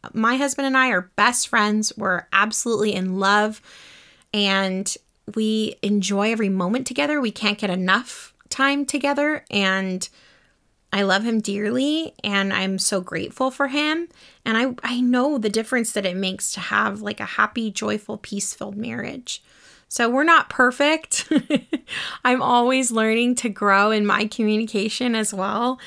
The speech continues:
Um, but I just wanna give you hope that, you know, if you're in a situation right now where you're not really happy in your marriage or you're wanting to grow in that, I just wanna give you hope that, that things can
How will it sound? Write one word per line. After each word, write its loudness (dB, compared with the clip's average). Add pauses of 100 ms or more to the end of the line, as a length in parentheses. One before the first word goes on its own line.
(400)
Um, -2 (140)
but 2
I 2
just 0
wanna 2
give 0
you 0
hope 2 (140)
that, 0 (720)
you -4
know, -2
if -6
you're 6
in 2
a 2
situation 0
right -2
now -2
where -2
you're 0
not 0 (340)
really 2
happy 0
in 0
your 0
marriage 0
or 0
you're 0
wanting 0
to -10
grow 2
in 2
that, 2 (500)
I 4
just 2
wanna 2
give 0
you 0
hope 0
that, -4
that -4
things 0
can 0